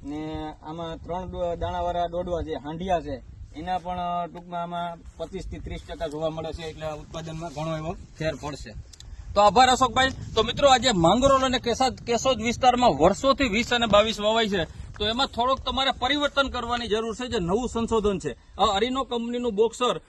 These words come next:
Speaker 2: એ મોટા દાણાવાળું છે, આમાં પચીસ થી ત્રીસ ટકા સાંઢિયા થાય છે અને સૌથી અગત્યનું એકસો દસ દિવસે અશોકભાઈ પાકી જાય છે.
Speaker 1: એકસો દસ દિવસ.
Speaker 2: તમારી મોસંબી વહેલી થઈ જાય છે, તમારે શિયાળુ પાક બી વહેલો થાય છે અને ઉત્પાદન કેપેસિટી તમારે ગઈ સાલ કેટલું થયું હતું વીઘે?
Speaker 1: વીઘે આપણે ચોપન મણ થયું હતું.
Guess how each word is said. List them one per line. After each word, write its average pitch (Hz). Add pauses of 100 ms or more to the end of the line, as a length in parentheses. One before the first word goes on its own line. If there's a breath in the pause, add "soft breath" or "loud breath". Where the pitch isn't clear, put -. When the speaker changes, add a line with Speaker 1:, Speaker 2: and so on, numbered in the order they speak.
(160)
Speaker 2:
એ 220
મોટા 185
દાણાવાળું 240
છે, 240 (200 soft breath)
આમાં 214
પચીસ 220
થી 240
ત્રીસ 226
ટકા 226
સાંઢિયા 214
થાય 220
છે 233
અને 220
સૌથી 247
અગત્યનું 226
એકસો 233
દસ 233
દિવસે 233
અશોકભાઈ 214
પાકી 196
જાય 165
છે. 156
Speaker 1:
એકસો 160
દસ 151
દિવસ. 151
Speaker 2:
તમારી 208
મોસંબી 226
વહેલી 233
થઈ 226
જાય 233
છે, 226
તમારે 202
શિયાળુ 220
પાક 214
બી 214
વહેલો 220
થાય 220
છે 226 (400 soft breath)
અને 208
ઉત્પાદન 240
કેપેસિટી 226
તમારે 226
ગઈ 220
સાલ 240
કેટલું 247
થયું 220
હતું 214
વીઘે? 214 (380)
Speaker 1:
વીઘે 165
આપણે 180
ચોપન 208
મણ 156
થયું 123
હતું. 110